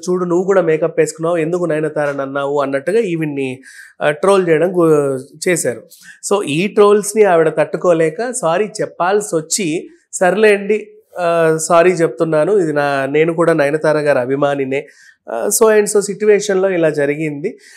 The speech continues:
అయినప్పటికీ కూడా నేను ఆవిడని ఉద్దేశించి అనలేదు, నాకు నయనతార గారు అంటే ఇష్టం, ఆవిడని నేను ఇన్స్పిరేషన్‌గా భావిస్తున్నాను, ఆవిడ సినిమాలు చాలా చూశాను, నాకు చాలా ఇష్టం, నాకు ఫేవరెట్ యాక్టర్" అన్నట్టుగా చెప్పుకొచ్చి దానికి ఫుల్ స్టాప్ పడేసింది. అంటే ఓవరాల్‌గా ఈవిడ సారీ చెప్పలా,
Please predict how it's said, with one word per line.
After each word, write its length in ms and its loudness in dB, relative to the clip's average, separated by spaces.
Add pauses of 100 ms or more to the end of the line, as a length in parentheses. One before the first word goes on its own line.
(120)
అయినప్పటికీ 580 0
కూడా 260 4
నేను 180 4
ఆవిడని 260 2
ఉద్దేశించి 600 0
అనలేదు, 520 0
నాకు 300 2
నయనతార 360 0
గారు 180 -2
అంటే 160 -4
ఇష్టం, 160 -6
ఆవిడని 340 -2
నేను 180 -6
ఇన్స్పిరేషన్‌గా 600 -4
భావిస్తున్నాను, 760 -4
ఆవిడ 180 -8
సినిమాలు 440 -6
చాలా 180 -6
చూశాను, 680 -6 (360)
నాకు 380 0
చాలా 200 0
ఇష్టం, 440 -6
నాకు 140 -4
ఫేవరెట్ 400 -2
యాక్టర్" 240 -4
అన్నట్టుగా 340 -4
చెప్పుకొచ్చి 600 -4
దానికి 340 -4
ఫుల్ 120 -6
స్టాప్ 300 -2
పడేసింది. 560 -8
అంటే 200 -4
ఓవరాల్‌గా 440 0
ఈవిడ 160 -4
సారీ 280 -6
చెప్పలా, 380 -2